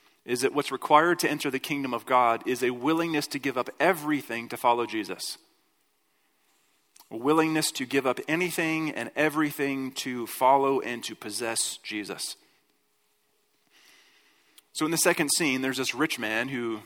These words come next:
comes up to Jesus and he falls down on his knees before him and he says, "Good teacher, what do I have to do to inherit eternal life?" We don't know much about this man,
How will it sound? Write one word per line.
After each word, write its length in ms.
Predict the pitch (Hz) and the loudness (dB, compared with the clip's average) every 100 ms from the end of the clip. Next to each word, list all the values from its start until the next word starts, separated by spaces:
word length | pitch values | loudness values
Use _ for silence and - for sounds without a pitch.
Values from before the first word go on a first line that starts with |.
| - | -10
comes 220 | 135 120 | -8 -6
up 80 | 127 | -6
to 80 | 117 | -6
Jesus 380 | 110 120 123 120 | -4 -4 -4 -6
and 100 | 101 | -8
he 60 | |
falls 360 | 95 120 120 120 | -2 2 2 2
down 280 | 120 117 120 | -2 -2 -2
on 80 | |
his 160 | 117 104 | -6 -6
knees 180 | 117 117 | -8 -10
before 320 | 110 117 113 | -10 -6 -4
him 100 | 117 | -4
and 60 | 110 | -6
he 60 | |
says, 240 | 101 104 - | -6 -8 -6
"Good 200 | 135 - | -8 -4
teacher, 340 | 147 147 139 | -6 -4 -4
what 300 | 110 120 165 | -4 -2 2
do 120 | 185 | 4
I 60 | 156 | 2
have 200 | 160 151 | 0 -4
to 60 | 135 | -6
do 380 | 147 139 98 98 - - - - | -2 0 -2 -6 -18 -20 -20 -8
to 120 | 135 | -6
inherit 300 | 120 131 120 | -4 -2 -2
eternal 300 | 113 113 98 | -2 -6 -4
life?" 300 | 95 - - _ _ _ _ _ _ _ _ _ _ _ _ _ _ _ _ _ _ _ _ | -4 -6 -16 _ _ _ _ _ _ _ _ _ _ _ _ _ _ _ _ _ _ _ _
We 100 | 135 | -2
don't 120 | 139 | 0
know 80 | 139 | 2
much 180 | 147 139 | 2 2
about 220 | 127 120 | 2 2
this 160 | 120 120 | 0 -2
man, 360 | 107 120 165 | 0 0 -2